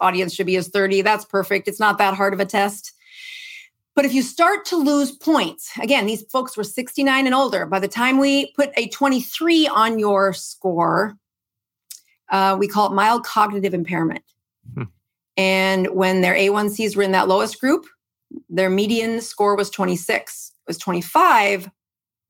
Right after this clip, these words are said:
Speaker 1: when it was on the next group. And when they got to seven,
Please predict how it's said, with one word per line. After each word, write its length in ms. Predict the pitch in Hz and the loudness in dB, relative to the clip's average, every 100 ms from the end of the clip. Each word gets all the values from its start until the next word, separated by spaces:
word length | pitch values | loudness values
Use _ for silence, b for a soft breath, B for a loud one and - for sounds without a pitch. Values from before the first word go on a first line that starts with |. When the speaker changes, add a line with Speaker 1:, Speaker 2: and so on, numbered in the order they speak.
| _ _ | _ _
Speaker 1:
when 120 | 190 | -6
it 40 | 196 | -4
was 120 | 190 | -2
on 60 | 185 | 0
the 60 | |
next 240 | 180 175 - | -2 -4 -8
group. 280 | - - _ _ _ _ _ _ _ _ - | -10 -10 _ _ _ _ _ _ _ _ -6
And 600 | 180 185 185 185 180 170 | -2 2 2 2 0 -2
when 120 | 190 | 0
they 100 | 185 | 0
got 280 | 185 208 - | 2 0 0
to 80 | - | -6
seven, 800 | 190 - 294 196 165 160 160 160 | -8 0 2 2 0 -2 -4 -6